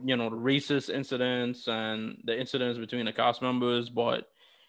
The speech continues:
you know, that's one part of it. The other part of it, like I said, the thing that always bothered me, um, especially being in that, you know, like I said, that coming of age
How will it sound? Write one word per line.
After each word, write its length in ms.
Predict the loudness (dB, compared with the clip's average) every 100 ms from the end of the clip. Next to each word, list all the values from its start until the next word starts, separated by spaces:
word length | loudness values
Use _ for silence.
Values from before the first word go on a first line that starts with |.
| _
you 100 | 4
know, 120 | 6
that's 220 | 8 8
one 220 | 6 4 6
part 240 | 8 8
of 140 | 6
it. 140 | 0 0
The 60 |
other 200 | 2 2
part 260 | 4 6 6
of 140 | 6
it, 100 | 4
like 160 | 4 2
I 60 | 2
said, 220 | 2 2
the 80 | 2
thing 180 | 2 2
that 100 | 4
always 320 | 4 4 2
bothered 360 | 0 0 0
me, 460 | -2 2 2 0 -4 _ _ _ _
um, 380 | 0 2 2 0
especially 480 | 0 0 2 2 -2
being 680 | 0 2 2 2 0 -2 -6 -8
in 220 | -4 -4
that, 360 | -4 -4 -4 -6 _ _ _ _ -6
you 140 | -4
know, 140 | -2
like 180 | 0 0
I 60 | 0
said, 300 | 2 2 2 -4 _ _ _ _ _ _ _ _ _ _ -20 _ _ _ _ _ _
that 440 | 4 6 8 6 2 -6 _
coming 320 | 2 6 8 6
of 160 | 4
age 640 | 4 4 4 2 -2 -6